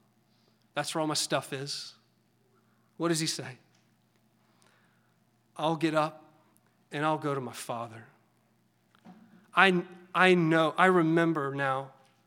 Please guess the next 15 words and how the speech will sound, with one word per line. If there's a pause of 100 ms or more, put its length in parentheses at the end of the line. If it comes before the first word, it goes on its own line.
(580)
I
remember
what
my
father's
like. (920)
I, (320)
I
know, (480)
I
know
now
my
father's
heart.